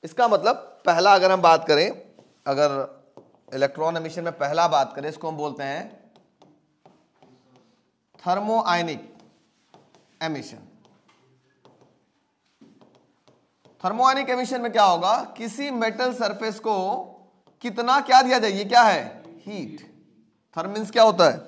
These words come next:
हीट। थर्म वर्ड यूज ही होगा आपके पास हीट से। कितना हीट दिया जाए, कितना कम से कम हीट दिया जाए कि इलेक्ट्रॉन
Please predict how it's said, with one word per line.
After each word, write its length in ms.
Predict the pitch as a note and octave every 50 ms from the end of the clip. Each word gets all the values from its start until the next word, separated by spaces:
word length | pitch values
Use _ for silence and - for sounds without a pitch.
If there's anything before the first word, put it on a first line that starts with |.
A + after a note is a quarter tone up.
| - - _ _ _ _ _ _ -
हीट। 280 | A3+ G#3 - - - - - - - - _ _ _ _ _ _ _ _ _ _ _ _ _ _ _ _
थर्म 220 | D3+ D3+ E3 E3+
वर्ड 240 | D#3 E3 E3+ F3+ F3
यूज 240 | F3 F3 F3 E3+ D#3
ही 60 | E3+
होगा 200 | F#3 F#3 F3+ F3+
आपके 160 | F3+ E3+ E3 F3
पास 220 | E3 E3+ E3 -
हीट 140 | C#3 B2 -
से। 180 | - - - - _ _ _ _ _ _ _ _ _ -
कितना 420 | A#3 G3+ - - B3 C4 C4+ C#4+ D4 - - - - - - - _
हीट 260 | - B3+ C#4+ C#4+ C4
दिया 220 | A3+ G3+ G3+ F#3 E3
जाए, 100 | E3 -
कितना 260 | - A3+ A#3 C4+ C#4 A#3+
कम 200 | - C4 C4 C4
से 100 | C4 C4
कम 240 | B3 - B3 A#3+ A3+ G#3
हीट 320 | D#3+ G3 A3 B3+ B3+ B3 A#3
दिया 280 | F#3+ G#3+ G#3 G3 F#3 E3+
जाए 320 | D#3+ E3+ E3 E3+ F#3+ - - - - - - _ -
कि 180 | - A3 - _
इलेक्ट्रॉन 720 | G3+ G#3 G3+ G#3 G3+ G3+ - F#3 G#3 G#3+ A3 A#3+ C4 C4 C4